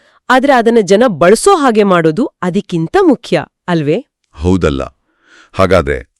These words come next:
Speaker 2: ಒಟ್ಟಾರೆಯಾಗಿ ನೋಡಿದ್ರೆ ಅವರ ಸಮಗ್ರ ಆರೋಗ್ಯ ಸೇವೆಯ ಕಲ್ಪನೆ ಎಷ್ಟರ ಮಟ್ಟಿಗೆ ಪೂರ್ಣವಾಗಿದೆ ಅಂತ ಅನಿಸುತ್ತೆ?
Speaker 1: ಇಲ್ಲೇ ಒಂದು ಕುತೂಹಲಕಾರಿ ವಿಷಯ ಇದೆ. ಸಮಗ್ರ ಅಂದ್ರೆ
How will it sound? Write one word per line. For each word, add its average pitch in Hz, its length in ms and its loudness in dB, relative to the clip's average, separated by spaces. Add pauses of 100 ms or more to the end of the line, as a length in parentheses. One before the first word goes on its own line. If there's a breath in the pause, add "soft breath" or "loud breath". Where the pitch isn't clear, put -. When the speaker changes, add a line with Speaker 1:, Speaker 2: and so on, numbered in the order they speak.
Speaker 2:
ಒಟ್ಟಾರೆಯಾಗಿ 131 720 4
ನೋಡಿದ್ರೆ 90 560 0
ಅವರ 143 380 2
ಸಮಗ್ರ 151 520 2
ಆರೋಗ್ಯ 127 520 4
ಸೇವೆಯ 113 420 2
ಕಲ್ಪನೆ 113 520 0 (260 soft breath)
ಎಷ್ಟರ 180 380 2
ಮಟ್ಟಿಗೆ 120 460 2
ಪೂರ್ಣವಾಗಿದೆ 98 760 4
ಅಂತ 98 200 -2
ಅನಿಸುತ್ತೆ? 92 600 -2 (520)
Speaker 1:
ಇಲ್ಲೇ 294 300 4
ಒಂದು 320 300 4
ಕುತೂಹಲಕಾರಿ 240 760 0
ವಿಷಯ 226 440 -2
ಇದೆ. 151 240 -2 (440)
ಸಮಗ್ರ 247 440 2 (180)
ಅಂದ್ರೆ 165 540 -2